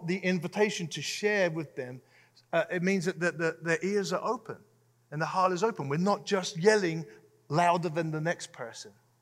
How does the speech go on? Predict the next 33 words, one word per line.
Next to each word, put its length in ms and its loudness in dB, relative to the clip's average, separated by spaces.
And 100 -6
that's 160 2
something 340 2
we 180 4
all 200 2
have 260 0
to 280 0
relearn 480 4
how 220 2
to 160 -6
do. 420 -2
Um, 440 4
you 140 6
know, 120 10
there's 200 6
some 200 6
other, 400 10
uh, 340 10
you 140 -2
know, 120 6
things 340 6
that, 240 4
um, 240 2
people 320 4
who 160 6
are 60 6
lost 360 6
respond 500 4
well 200 6
to. 200 0
One 440 8
is 160 2
hospitality. 1080 2